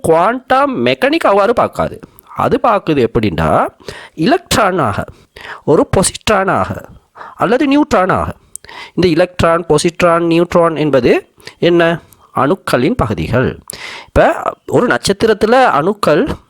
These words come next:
அணுக்களாக இருக்க மாட்டாது. அவை சப் அட்டாமிக் பார்ட்டிகள் என்ற ஒரு விதத்தில் தான் இருக்கும். ஏனென்றால் அவ்வளவு சு-, அவ்வளவு சூடு. ஆனால் மற்றொரு கோள்களை எடுத்துக்கொண்டால் அது அணுக்களாக அங்கு இருக்கலாம்.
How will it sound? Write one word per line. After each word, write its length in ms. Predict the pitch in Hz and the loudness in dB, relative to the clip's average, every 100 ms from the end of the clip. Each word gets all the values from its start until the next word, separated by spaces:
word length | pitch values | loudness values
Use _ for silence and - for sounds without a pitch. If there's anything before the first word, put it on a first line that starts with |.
| - | -6
அணுக்களாக 400 | 139 226 220 190 | -2 0 0 0
இருக்க 200 | 196 143 | 0 0
மாட்டாது. 440 | 113 98 80 - - _ - - - | -2 -2 -4 -6 -12 _ -20 -20 -10
அவை 340 | - 120 175 294 | -4 0 0 0
சப் 340 | - 135 180 | 0 -2 0
அட்டாமிக் 420 | 160 180 196 202 165 | -2 0 0 0 -2
பார்ட்டிகள் 320 | 147 143 135 | -2 0 0
என்ற 420 | 120 107 143 269 - - - - - - | 0 2 2 0 -4 -20 -18 -14 -10 0
ஒரு 160 | 143 | 2
விதத்தில் 340 | 156 165 - 147 | 2 2 2 2
தான் 180 | 165 165 | 2 0
இருக்கும். 260 | 123 120 | 0 0
ஏனென்றால் 340 | 135 147 147 151 | 2 2 2 2
அவ்வளவு 260 | 180 247 | 2 0
சு-, 200 | - - | 0 0
அவ்வளவு 340 | 127 165 254 - | 0 2 2 2
சூடு. 380 | - 226 117 - - - | 2 2 0 -4 -10 -4
ஆனால் 280 | 156 208 233 | -2 0 0
மற்றொரு 380 | 175 214 233 | 0 0 0
கோள்களை 360 | 233 214 233 247 | 2 2 4 2
எடுத்துக்கொண்டால் 480 | 226 233 233 254 226 | 2 2 2 4 4
அது 60 | |
அணுக்களாக 420 | 190 196 196 190 190 | 2 2 0 0 0
அங்கு 260 | 226 202 | -2 0
இருக்கலாம். 580 | 170 - 156 143 123 | -2 -2 0 0 0